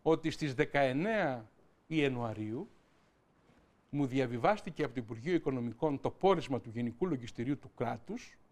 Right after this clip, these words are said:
με την αποτίμηση των αξιώσεων του ελληνικού δημοσίου και αυτό το διεβίβασα αμέσως στον πρόεδρο του Νομικού Συμβουλίου, ώστε να ολοκληρωθεί η γνωμοδότηση που περιμένουμε. Αλλά μιλάμε για κολοσιαία ποσά.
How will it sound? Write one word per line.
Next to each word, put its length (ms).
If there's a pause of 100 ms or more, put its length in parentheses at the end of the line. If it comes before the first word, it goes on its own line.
(420)
με 120
την 200
αποτίμηση 640
των 160
αξιώσεων 720
του 80
ελληνικού 380
δημοσίου 560 (420)
και 140
αυτό 280
το 140
διεβίβασα 760
αμέσως 680 (400)
στον 240
πρόεδρο 340
του 120
Νομικού 340
Συμβουλίου, 600 (320)
ώστε 260
να 200
ολοκληρωθεί 640
η 60
γνωμοδότηση 640
που 120
περιμένουμε. 540 (300)
Αλλά 200
μιλάμε 320
για 140
κολοσιαία 720
ποσά. 380